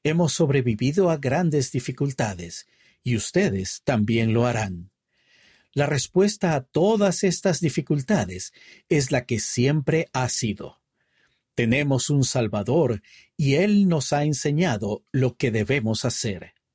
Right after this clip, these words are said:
Estas cosas os he hablado, para que en mí tengáis paz. En el mundo tendréis aflicción, pero confiad, yo he vencido al mundo.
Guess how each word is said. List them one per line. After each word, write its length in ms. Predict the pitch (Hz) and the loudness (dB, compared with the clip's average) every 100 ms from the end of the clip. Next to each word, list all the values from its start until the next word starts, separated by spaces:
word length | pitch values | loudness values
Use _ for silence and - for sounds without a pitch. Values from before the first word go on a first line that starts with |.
| _ _ _ _ _ _ _ _ _ _ _ | _ _ _ _ _ _ _ _ _ _ _
Estas 560 | 175 220 214 - 190 - | 0 0 -2 -2 -2 -2
cosas 480 | - 156 - 143 151 | 0 0 0 -2 -2
os 180 | 127 147 | -2 0
he 100 | 135 | 0
hablado, 600 | 131 139 160 98 82 - _ _ _ _ - | 2 2 0 -2 -8 -16 _ _ _ _ -4
para 240 | 127 117 | 0 0
que 180 | 120 123 | 0 0
en 180 | 104 98 | 0 0
mí 280 | 123 175 185 | 0 0 -2
tengáis 520 | - 180 160 147 135 - | -2 -2 0 -2 -4 -6
paz. 640 | - 85 - - - - _ _ _ _ _ - | -8 -8 -10 -14 -14 -18 _ _ _ _ _ -4
En 160 | 135 | 0
el 140 | 113 98 | 0 2
mundo 460 | 104 139 131 135 | 2 4 4 2
tendréis 500 | 135 143 131 113 110 | 0 0 0 -2 -2
aflicción, 720 | - - 120 - 202 104 90 - _ _ _ _ _ | -4 -4 -6 0 0 0 -2 -12 _ _ _ _ _
pero 220 | 135 123 | 0 0
confiad, 640 | 117 147 131 143 107 98 - _ _ _ _ - | 0 -2 0 0 0 -2 -10 _ _ _ _ -10
yo 300 | 107 123 104 | -2 0 2
he 260 | 131 156 | 0 0
vencido 600 | 131 147 135 - 117 113 | 0 0 0 -2 -2 0
al 120 | 120 120 | 0 0
mundo. 480 | 107 98 90 82 | 0 -4 -10 -16